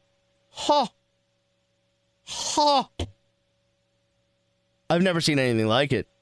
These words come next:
I mean, I've been in some cities with some bad traffic. Like, L A is horrible traffic. D C, horrible traffic. Boston, horrible traffic. New York, horrible traffic. But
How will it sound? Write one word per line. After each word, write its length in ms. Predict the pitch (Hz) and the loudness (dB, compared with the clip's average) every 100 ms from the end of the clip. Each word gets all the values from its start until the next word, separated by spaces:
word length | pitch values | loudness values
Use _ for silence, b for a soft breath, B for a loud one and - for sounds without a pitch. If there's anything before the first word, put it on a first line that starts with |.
| - | -4
I 80 | 143 | 0
mean, 120 | 151 | 2
I've 120 | 143 | 0
been 140 | 156 170 | 0 0
in 200 | 151 147 | 0 0
some 160 | 139 | -2
cities 340 | 131 151 151 131 | -2 0 2 0
with 120 | 123 | -2
some 100 | 113 | 0
bad 220 | 127 127 | 0 0
traffic. 360 | 143 135 131 117 | 0 0 0 -2
Like, 180 | 107 - B B _ | -2 -4 B B _
L 180 | 160 185 | 0 2
A 60 | 208 | 2
is 220 | 170 107 | 2 2
horrible 320 | 135 135 123 | 0 0 0
traffic. 500 | 107 131 156 123 101 | 0 0 0 -2 0
D 140 | 143 | 0
C, 240 | 139 165 127 | 0 0 0
horrible 420 | - 135 147 117 | 0 0 2 -2
traffic. 640 | - 143 151 113 85 - _ _ _ _ _ _ _ _ _ _ _ _ | -2 0 0 -2 -6 -10 _ _ _ _ _ _ _ _ _ _ _ _
Boston, 340 | 135 147 139 143 | -2 -2 0 -2
horrible 220 | 139 135 | -2 -2
traffic. 280 | 151 131 127 | -2 0 0
New 120 | 127 | 0
York, 240 | 131 131 | 0 0
horrible 280 | 139 123 123 | 0 0 0
traffic. 440 | 143 135 123 104 | 0 0 -2 -2
But 240 | - 143 | -2 -2